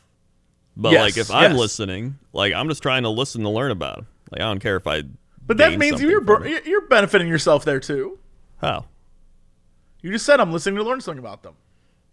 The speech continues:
Speaker 1: Yeah, learn about them. How, how
Speaker 2: Uh,
Speaker 1: does
Speaker 2: yeah, all right. Touche. Touche. I want it for myself. You're right. I'm very selfish like that. That's
Speaker 1: I
Speaker 2: true.
Speaker 1: guess
Speaker 2: <laughs> Called out. Called
Speaker 1: like,
Speaker 2: out.
Speaker 1: I guess you could say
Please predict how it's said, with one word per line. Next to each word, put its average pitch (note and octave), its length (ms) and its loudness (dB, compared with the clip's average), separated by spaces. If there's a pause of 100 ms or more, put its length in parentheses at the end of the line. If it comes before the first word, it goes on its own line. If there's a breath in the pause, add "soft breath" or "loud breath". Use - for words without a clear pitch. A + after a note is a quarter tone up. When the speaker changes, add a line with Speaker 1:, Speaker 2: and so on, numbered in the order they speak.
(300)
Speaker 1:
Yeah, E3+ 160 0
learn B2 220 2
about A#2+ 320 2
them. A#2 340 0 (460)
How, B2 400 2
how C3+ 140 0
Speaker 2:
Uh, D#3+ 180 6
Speaker 1:
does E3+ 100 2
Speaker 2:
yeah, G#3+ 260 6
all G3 80 8
right. E3+ 180 2
Touche. A3+ 260 2 (460 soft breath)
Touche. - 280 0 (400 soft breath)
I A#3+ 100 2
want C#4 180 6
it A#3+ 100 4
for G#3+ 100 4
myself. F#3+ 460 2
You're A3+ 140 4
right. E3 160 6
I'm E3+ 160 0
very F#3 260 6
selfish C#3+ 380 2
like A#2 180 -10
that. F#2 240 -10
That's - 160 0
Speaker 1:
I B2 100 4
Speaker 2:
true. C3 180 8
Speaker 1:
guess E3 280 2
Speaker 2:
<laughs> - 0 -
Called G#3+ 280 6
out. C#3 300 2 (420 loud breath)
Called G3+ 280 4
Speaker 1:
like, D#3+ 80 0
Speaker 2:
out. C3 280 -6 (300)
Speaker 1:
I A#2+ 100 -2
guess C3 220 0
you C#3+ 80 -2
could A#2+ 160 -4
say A2 540 0